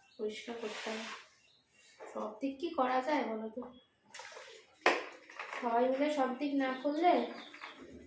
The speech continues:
বাড়ি মেনটেন করার খুবই সমস্যা। আর বাবাকে কিছু করতে দেওয়া হয় না, শুধু একটু জল আনে আর এই একটু ঠাকুর ঘরে বলে যে, "ঠাকুরটাকে একটু দিয়ে দাও, ঠাকুরটাকে একটু পরিষ্কার টরিষ্কার করে রাখো।"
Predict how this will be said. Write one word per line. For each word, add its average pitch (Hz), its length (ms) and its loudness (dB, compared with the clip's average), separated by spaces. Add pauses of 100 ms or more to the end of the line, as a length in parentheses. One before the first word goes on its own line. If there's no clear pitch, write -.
বাড়ি 240 240 4
মেনটেন 277 520 6
করার 302 400 2
খুবই 311 260 0
সমস্যা। 247 580 -2 (960)
আর 233 100 -4
বাবাকে 269 340 4
কিছু 330 400 2 (320)
করতে 294 300 2
দেওয়া 302 200 8
হয় 285 180 6
না, 269 120 2
শুধু 285 200 -2
একটু 311 140 0
জল 269 300 6
আনে 302 220 4
আর 302 160 6
এই 262 300 4
একটু 269 260 -6
ঠাকুর 262 300 0
ঘরে 277 400 0 (400)
বলে 254 220 6
যে, 302 160 2
"ঠাকুরটাকে 254 480 -2
একটু 269 160 0
দিয়ে 254 240 6
দাও, 247 220 4
ঠাকুরটাকে 247 420 -2
একটু 269 160 0
পরিষ্কার 247 360 2
টরিষ্কার 269 400 0
করে 262 160 2
রাখো।" 233 400 -4